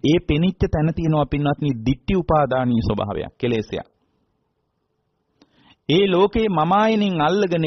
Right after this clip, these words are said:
ඒ මම ආයනේ පදනම් කරගෙන එයා තුල යම්කිසි ශික්ෂණයක් ඇවිල්ලා නම් මම ආයනේ ඇතුලේ එයාට තියෙනවා සීලබ්බත පරා-,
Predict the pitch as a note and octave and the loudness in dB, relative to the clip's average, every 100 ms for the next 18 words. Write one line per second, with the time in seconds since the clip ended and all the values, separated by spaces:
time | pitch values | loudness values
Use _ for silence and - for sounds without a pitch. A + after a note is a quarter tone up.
0 | C3+ C#3+ G3 F3+ D3+ F3+ G3+ G#3 G3+ G3 | 0 2 2 2 0 2 2 2 0 0
1 | F3 D#3+ F#3+ F#3+ F#3+ F#3 F#3 F#3 D#3 E3 | 0 0 0 0 0 0 0 0 0 2
2 | F#3+ G3 F3+ C#3 D#3+ G#3+ A#3 A#3 G3 - | 2 0 0 0 2 0 0 -2 -2 -2
3 | A3 G3+ F3+ E3 E3+ E3 D#3 C3 B2+ F#3+ | 0 0 0 0 0 0 0 0 0 2
4 | A3+ F#3 D#3 A#2+ D3 A#2 F#2 _ _ _ | 0 0 -2 -4 -4 -4 -6 _ _ _
5 | _ - D3 D#3 D3+ D3+ C3+ - D#3 F3+ | _ -2 0 0 -2 -2 -2 -2 0 2
6 | F#3+ E3+ F#3+ F3+ D#3 D#3 E3+ | 0 0 -4 -2 0 2 0